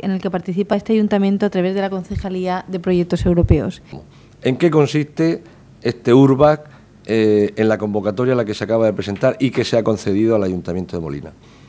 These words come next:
Speaker 2: Pues se trata de desarrollar entre septiembre de este año y marzo de dos mil veinte lo que sería la planificación de aquello que se quiere hacer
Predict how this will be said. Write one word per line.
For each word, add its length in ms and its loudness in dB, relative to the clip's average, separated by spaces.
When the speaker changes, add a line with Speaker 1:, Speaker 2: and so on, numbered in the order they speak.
Speaker 2:
Pues 160 6
se 100 2
trata 640 2
de 600 0
desarrollar 840 2
entre 320 -2
septiembre 760 0
de 140 -2
este 260 0
año 300 -4
y 120 0
marzo 360 0
de 80 -4
dos 140 -6
mil 180 -6
veinte 460 -4
lo 160 0
que 80 -6
sería 360 2
la 160 2
planificación 840 -2
de 160 2
aquello 380 0
que 100 -6
se 220 -8
quiere 380 -2
hacer 640 -4